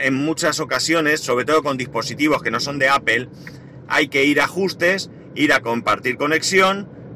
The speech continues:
simplemente dejar esa página de ajustes abierta y ya aparece, eh, la, la conexión, ¿no? Pero, eh, bueno, pues,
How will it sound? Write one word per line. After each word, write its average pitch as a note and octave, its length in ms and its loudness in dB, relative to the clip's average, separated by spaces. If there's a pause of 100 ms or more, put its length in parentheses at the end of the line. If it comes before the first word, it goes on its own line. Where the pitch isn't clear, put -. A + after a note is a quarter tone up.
simplemente D#3 880 2
dejar C3 460 2
esa B2 680 0
página B2+ 320 0
de B2 80 0
ajustes C3 480 -2
abierta E3+ 580 4 (300)
y B2 80 -4
ya D3 220 6
aparece, C3+ 600 2 (1300)
eh, A2 840 4
la, A2+ 640 4
la A#2+ 140 2
conexión, A#2+ 600 2
¿no? D3+ 300 -2 (400)
Pero, E3+ 440 4
eh, A#2 680 6
bueno, B2+ 400 0
pues, F#2+ 220 -10